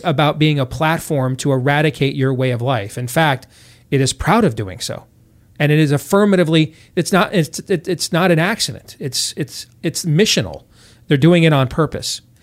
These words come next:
The, the only way you're gonna hold the union together outside of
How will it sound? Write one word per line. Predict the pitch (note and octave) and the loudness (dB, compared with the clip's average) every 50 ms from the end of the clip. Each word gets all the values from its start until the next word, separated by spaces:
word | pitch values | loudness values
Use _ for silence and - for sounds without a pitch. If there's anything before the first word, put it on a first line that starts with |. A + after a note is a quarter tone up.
| _ - - - _ _ _ - | _ -20 -20 -20 _ _ _ -2
The, | E3 F#3 - G#3+ | -2 -2 0 2
the | D#3+ E3+ F3 | 4 4 6
only | F#3 G#3+ B3+ C#4 C#4 B3+ | 6 6 6 4 4 4
way | A3 F#3 F#3+ E3+ D#3 C#3 B2+ A#2+ A#2 - - _ _ | 4 4 4 4 4 4 4 2 0 0 -4 _ _
you're | - C#3+ D#3+ D#3+ | 2 2 4 4
gonna | D#3+ D#3+ D3 D3+ | 4 4 4 2
hold | D#3+ - - F3 F#3 G3+ F3 E3+ | 2 2 4 4 6 6 6 4
the | E3 | 4
union | D3+ D#3 D#3+ D#3 C#3+ C#3+ C3 | 4 4 4 4 2 0 0
together | - C#3+ A#2+ B2 A2+ G#2 G#2+ G2+ G2 - - _ _ _ _ _ _ _ _ - - - - _ _ _ - | 0 0 0 0 -2 -2 -2 -6 -6 -8 -12 _ _ _ _ _ _ _ _ -12 -12 -12 -14 _ _ _ -4
outside | C3+ D3 - - - - - E3+ E3 F#3 G3 G3+ G#3 G3+ F#3 - - _ | -4 -4 -4 -2 -4 -2 0 2 2 2 4 2 2 0 0 -4 -8 _
of | D3 D3 D3 C#3+ C#3+ C#3+ C#3 C3 - - | -2 0 0 2 2 2 0 0 -4 -8